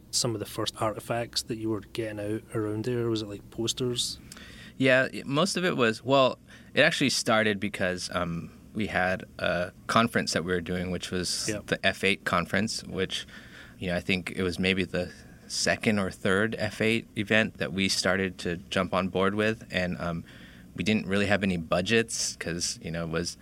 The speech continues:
Speaker 2: not a really established, like, m-, marketing org in that sense. They just knew, like, "Hey, we're having this product event, and we're gonna host it at the Concourse," which is now demolished, and it's now these luxury apartments over there. But,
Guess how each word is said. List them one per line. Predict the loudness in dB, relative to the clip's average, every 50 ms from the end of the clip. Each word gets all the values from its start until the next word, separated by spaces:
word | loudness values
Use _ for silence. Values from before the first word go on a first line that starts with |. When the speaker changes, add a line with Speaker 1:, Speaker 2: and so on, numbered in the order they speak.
| -18 -20 -20 -20 -14 -6
Speaker 2:
not | -2 0 2 2
a | 2
really | 2 2 2 2 0
established, | 0 -2 -2 0 0 2 2 2 0 0 0 0 0 0 -2 -4 -6 -6 -10 -12 -12 -10 -8
like, | -10 -10 -10
m-, | -10 -12 -10 -10 -8
marketing | -8 -8 -4 0 0 0 0 0 -2 0 2 4 4 2
org | 2 2 2 2 2 2 2
in | 2 2
that | 0 0 -2 -2
sense. | 0 0 2 2 0 0
They | -2 -2
just | -2 -2 -4 -2 -2
knew, | -2 -2 -2
like, | -4 -2 0
"Hey, | 2 2 2
we're | 4 4
having | 4 4 4 4 2
this | 0 -2
product | 0 0 2 2 0 0 -2 -2
event, | 0 2 4 2 2 0 -4 -10 -14 -16 -16 -16 -16 -16 -16 -12 -8
and | -6 -4 -2
we're | 0 0
gonna | 0 -2 -4
host | -2 0 0 0 0 -2 0 2
it | 2 2 2 0 0
at | 2 4 4 4 2 -2 -4 -2
the | 0 0 0 0 -2 -4 -6 -10 -8 -4
Concourse," | -2 0 0 0 0 -2 -2 -2 -2 -4 -6 -8
which | -10 -10 -8
is | -8 -8 -8
now | -6 -6 -6 -6 -6 -8 -10 -10 -12 -8
demolished, | -4 -2 0 0 2 2 2 0 0 -2 -4 -6
and | -6 -6 -6
it's | -6 -8 -8 -8
now | -6 -6 -6 -6 -6
these | -6 -4 0
luxury | 2 2 2 2 2 0 2 2 0 0 -2
apartments | -4 -4 0 2 2 4 4 2 -2 -2 -2 -2
over | -2 -2 0
there. | 0 0 -2 -4 -8 -14 -16 -16 -16 -10 -2 4
But, | 4 6 6 4